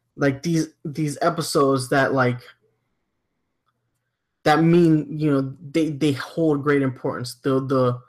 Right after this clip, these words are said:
the top ten games of all time, the,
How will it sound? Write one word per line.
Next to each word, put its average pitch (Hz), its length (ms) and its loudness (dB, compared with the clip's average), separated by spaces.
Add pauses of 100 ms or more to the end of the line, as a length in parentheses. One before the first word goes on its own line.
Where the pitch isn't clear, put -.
(360)
the 139 100 -4
top 147 320 0
ten 135 260 0
games 123 540 -2
of 123 120 -2
all 120 180 0
time, 123 600 0
the, 123 400 -2